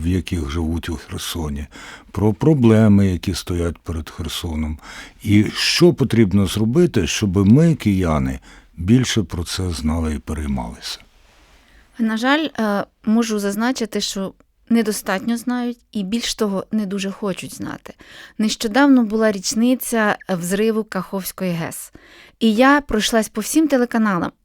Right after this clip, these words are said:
Speaker 2: і запропонувала: «Давайте ми розкажемо, що відбулося, які наслідки, і, і чим це грозить далі в глобальному сенсі для,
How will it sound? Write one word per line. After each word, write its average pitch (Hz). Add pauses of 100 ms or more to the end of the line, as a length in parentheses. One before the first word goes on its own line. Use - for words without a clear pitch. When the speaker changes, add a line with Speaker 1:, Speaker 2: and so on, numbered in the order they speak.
Speaker 2:
і 208
запропонувала: 233
«Давайте 240
ми 269
розкажемо, 254
що 247
відбулося, 226
які 214
наслідки, 214 (240)
і, 247
і 240
чим 254
це 233
грозить 220
далі 233
в 180
глобальному 196 (480)
сенсі 247
для, 190